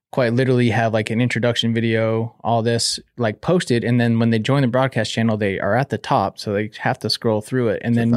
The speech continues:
Speaker 2: find
Speaker 1: could,
Speaker 2: more.
Speaker 1: like, you can leave voice notes, you can leave all kinds of stuff in there. You could explain each one after it, being like, "Watch this video to understand what we do here in our ecosystem," right? And then
Speaker 2: Mm-hmm.
Speaker 1: you could, like, literally break down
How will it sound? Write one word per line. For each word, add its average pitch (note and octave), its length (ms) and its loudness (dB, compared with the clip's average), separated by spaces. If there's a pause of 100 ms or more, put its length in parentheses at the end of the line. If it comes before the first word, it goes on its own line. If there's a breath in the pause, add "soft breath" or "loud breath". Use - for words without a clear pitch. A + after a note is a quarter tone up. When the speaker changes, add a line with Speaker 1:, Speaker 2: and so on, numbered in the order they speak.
Speaker 2:
find C3 40 -6
Speaker 1:
could, A#2+ 120 2
Speaker 2:
more. A2+ 80 0
Speaker 1:
like, G#2+ 320 -4 (400)
you C#3 80 2
can C#3 100 4
leave B2 140 4
voice A2 360 2
notes, A#2 320 2
you B2 60 2
can A2+ 160 2
leave A2+ 300 2
all A#2 180 2
kinds A#2 220 -2
of A#2 80 0
stuff A#2 180 0
in A2+ 80 0
there. A2+ 120 2
You C3 100 0
could D#3 100 0
explain B2 560 0
each A#2+ 220 -4
one A2+ 160 2
after A2+ 260 -2
it, F#2+ 100 -4
being A#2 200 0
like, G#2+ 240 -4 (260 loud breath)
"Watch B2+ 220 0
this C3+ 120 2
video B2 280 2
to A2+ 80 -2
understand A2 420 0
what G2+ 100 0
we G#2 100 -4
do A2 420 -2
here A2+ 280 0
in G#2 100 0
our F2+ 100 -2
ecosystem," G2+ 600 -6
right? F#2 300 -4
And A#2+ 140 2
then A2+ 80 2
Speaker 2:
Mm-hmm. A#2 80 2
Speaker 1:
you A#2 80 0
could, A2+ 260 -4
like, G#2 220 -6
literally B2+ 260 2
break A2 300 0
down A#2 440 0